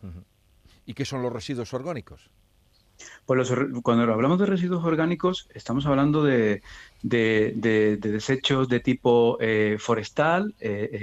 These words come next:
Speaker 2: eh, agrícola, ¿no? Que se derivan de distintos procesos, ¿no? Por ejemplo, ¿no? De producción de, de, de, de palma, de maíz, eh, de, estamos hablando, por ejemplo, de la industria conservera de, de, del pescado.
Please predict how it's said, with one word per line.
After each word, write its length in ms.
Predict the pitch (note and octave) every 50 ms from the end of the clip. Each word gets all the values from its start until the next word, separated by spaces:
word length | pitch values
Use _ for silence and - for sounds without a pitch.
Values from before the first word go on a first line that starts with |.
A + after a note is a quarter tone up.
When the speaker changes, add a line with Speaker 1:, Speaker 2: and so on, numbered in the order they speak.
| G#2 G2+ G2
Speaker 2:
eh, 40 | G#2+
agrícola, 540 | - G2 G#2 A#2+ D3+ D#3+ - D#3+ D#3 D3+ D3+
¿no? 220 | D3 E3 A#3+ C#4 -
Que 120 | - - A2
se 140 | - - F#2+
derivan 400 | G2+ G2+ A2+ A#2+ A#2+ A#2 A#2 A2+
de 80 | A2
distintos 400 | G#2+ G#2+ G#2 - A#2+ A2+ A2+ A#2
procesos, 540 | - - A#2 A2+ - B2+ B2 - A#2 A2+ G#2
¿no? 180 | A2 C3 D#3+ F3
Por 200 | _ - - B2
ejemplo, 320 | - - G#2+ G#2 A2+ G#2+
¿no? 180 | G#2 A2 A#2 - - - - - - -
De 80 | - A#2+
producción 500 | A#2 A#2 G#2+ A2 A2+ - - A#2+ A2+ A2
de, 200 | A2 A2 A2 G#2+
de, 360 | G#2 A2 G#2+ G#2 G#2 G#2 G#2 G2+
de, 260 | - G#2 G2+ G2+ G2
de 160 | - - G#2+
palma, 500 | - B2+ B2+ C3 C3 B2 B2+ B2+ B2+ B2
de 120 | A#2 A2
maíz, 600 | G#2 G2+ G2+ A2 C3 C#3 C#3 C#3 C#3 C#3 C#3 - - - - - - _ -
eh, 480 | A#2+ A#2 A2+ A2+ A2+ A2+ A2 A2 A2 G#2+
de, 420 | A2 G#2+ G#2+ G#2 G#2+ G#2 G#2 A2
estamos 340 | G2+ - - A#2 A#2 A2+ -
hablando, 300 | A2 G#2+ A2+ A2+ A2+ A2
por 100 | - A#2
ejemplo, 320 | - - A#2+ A2 A2+ A2
de 80 | G#2 G#2+
la 80 | G#2 G#2
industria 300 | G#2 A#2 A#2 - A2+ -
conservera 540 | - G#2+ G2+ - - G2 G#2+ A2 A2 G#2+
de, 300 | G2 G#2 G2+ G2+ G2+ G2+
de, 260 | G2 F#2+ G2+ G2 G2 G2
del 180 | F#2+ G2 G2 -
pescado. 560 | - - - - C#3 C#3+ C#3 C#3 D3+ D#3+